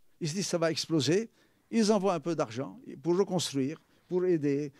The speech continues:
pour que les salaires soient versés. Aucun compte n'est demandé à la partie qui détruit. Aucun. Et en même temps, on garde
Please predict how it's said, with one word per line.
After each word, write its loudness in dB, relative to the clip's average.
pour 2
que 0
les 2
salaires 0
soient 0
versés. -2
Aucun 8
compte -4
n'est -2
demandé 2
à -2
la 2
partie -2
qui -4
détruit. 0
Aucun. 0
Et 2
en 2
même 2
temps, -2
on -2
garde -4